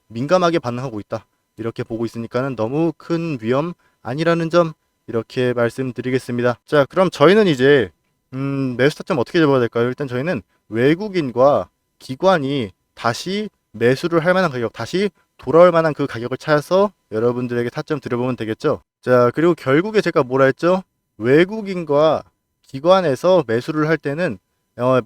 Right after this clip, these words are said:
이제 바이오 기업 같은 경우는 이제 미국의 공장이 있냐 없냐, 미국에 대한 대응 전략이 있냐 없냐 요 두 가지로 나눌 것인데 결과적으로 지금 에스케이 바이오팜은 이제 대응을 하고 있다. 하지만 지금 바이오 전반적으로 지금 그것에 대한 관세,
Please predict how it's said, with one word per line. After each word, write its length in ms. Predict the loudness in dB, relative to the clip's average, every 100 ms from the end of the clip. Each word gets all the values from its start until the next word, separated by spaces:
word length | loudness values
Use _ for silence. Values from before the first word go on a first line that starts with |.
| -4
이제 120 | -8
바이오 400 | -2 0 2 0
기업 200 | 0 0
같은 220 | -2 -2
경우는 160 | -4 -2
이제 100 | -4
미국의 320 | -6 -6 -6
공장이 460 | -6 -2 -2 -2 -4
있냐 380 | -6 -4 0 0
없냐, 340 | 0 -4 -6 -8 _ _
미국에 360 | -4 0 0
대한 220 | 2 0 0
대응 240 | -2 -2
전략이 320 | 0 0 -2
있냐 520 | -4 -6 -6 0 0
없냐 380 | 0 -2 -2 -2
요 120 | -2
두 280 | -6 -8 -4
가지로 340 | 0 0 0 0
나눌 220 | 0 -2
것인데 460 | -6 -4 -2 -2 -2 _ _
결과적으로 640 | -4 0 4 4 2 0
지금 200 | -2 -2
에스케이 300 | -2 -2 0
바이오팜은 420 | 2 0 -2 -6
이제 120 | -4 -6
대응을 360 | -6 -6 -6
하고 220 | -6 -4
있다. 320 | -4 -4 -6 -6 _ _
하지만 320 | -8 -2 -2
지금 300 | -2 -6 -8
바이오 320 | -4 -2 0
전반적으로 580 | -2 -2 -2 -2 -2 -2
지금 240 | -4 -6 -6
그것에 360 | -8 -6 -6
대한 220 | -4 -4
관세, 440 | -4 -8 -4 -2